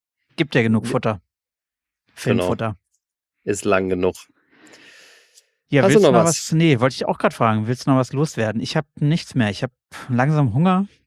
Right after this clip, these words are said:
Speaker 1: Ja.
Speaker 2: Ja, ich auch. Ich hab,
Speaker 1: Wir haben
Speaker 2: ich, ich fang, ich fang auch schon an, parallel zu überlegen, was ich esse.
Speaker 1: <laughs>
Speaker 2: Äh, da merkt man dann immer, okay, langsam wird der, wird man hangry.
Speaker 1: Ja.
Speaker 2: Deswegen, ähm, passt gut.
Speaker 1: Sehr schön. Ja, und wir haben dann einen neuen Rekord erstmal wieder aufgestellt, ja?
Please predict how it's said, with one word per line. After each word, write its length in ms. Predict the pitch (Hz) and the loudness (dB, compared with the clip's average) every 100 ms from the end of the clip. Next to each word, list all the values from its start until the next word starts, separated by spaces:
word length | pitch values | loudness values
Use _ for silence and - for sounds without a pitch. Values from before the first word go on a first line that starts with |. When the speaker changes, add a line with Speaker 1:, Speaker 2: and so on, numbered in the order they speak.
| _ _ | _ _
Speaker 1:
Ja. 260 | - 127 160 - | -8 -6 -4 2
Speaker 2:
Ja, 160 | 113 | 2
ich 200 | 113 120 | 2 0
auch. 280 | 117 107 - | 0 0 -2
Ich 200 | - 113 | -12 -4
hab, 80 | 120 | -2
Speaker 1:
Wir 80 | 117 | 0
haben 180 | 156 160 | 0 0
Speaker 2:
ich, 180 | 127 127 | -2 -2
ich 120 | 131 | -4
fang, 220 | - 151 - | 0 0 -2
ich 100 | 123 | -4
fang 120 | 143 | -2
auch 60 | 151 | 0
schon 140 | - 120 | 0 -2
an, 80 | |
parallel 360 | 131 131 127 143 | 0 4 4 4
zu 120 | - | 2
überlegen, 380 | 131 127 131 135 | 4 6 6 4
was 120 | 120 | 2
ich 120 | 113 120 | 2 0
esse. 320 | 127 131 151 | 4 6 6
Speaker 1:
<laughs> 300 | 147 123 120 | 6 6 6
Speaker 2:
Äh, 20 | |
da 100 | 107 | 4
merkt 220 | 113 117 - | 2 2 2
man 100 | 117 | 2
dann 120 | 117 | 4
immer, 220 | 120 120 | 4 4
okay, 280 | 113 - 120 | 2 2 2
langsam 340 | 110 117 117 | 2 2 4
wird 140 | 110 117 | 4 2
der, 140 | 107 | 0
wird 140 | 113 113 | 0 0
man 100 | 104 | 2
hangry. 460 | 113 120 110 135 - - - | 4 4 2 0 -4 -18 -6
Speaker 1:
Ja. 220 | 147 143 143 - _ _ _ _ _ _ _ _ _ - | -6 -6 -10 -16 _ _ _ _ _ _ _ _ _ -10
Speaker 2:
Deswegen, 540 | 113 98 113 101 98 98 | -8 -6 -2 0 0 -2
ähm, 360 | 92 90 90 _ - | -4 -6 -10 _ -2
passt 280 | 113 - | -2 -2
gut. 340 | - 113 113 - _ _ _ | 0 0 -2 -10 _ _ _
Speaker 1:
Sehr 260 | 151 127 131 | -10 -2 -2
schön. 380 | - 123 110 101 - | 0 -2 -4 -8 -6
Ja, 260 | 135 143 | 0 0
und 240 | - 135 - | 0 -6 -2
wir 140 | 123 | 0
haben 120 | 147 | 2
dann 140 | 170 160 | 2 2
einen 120 | 147 | 2
neuen 200 | 143 147 | 2 2
Rekord 400 | 147 143 165 156 113 | 0 -2 0 -2 -2
erstmal 260 | - 110 | -6 -6
wieder 180 | 104 104 | -4 -6
aufgestellt, 500 | 113 - - 107 101 | -8 -12 -12 -12 -8
ja? 240 | 117 131 | -4 -4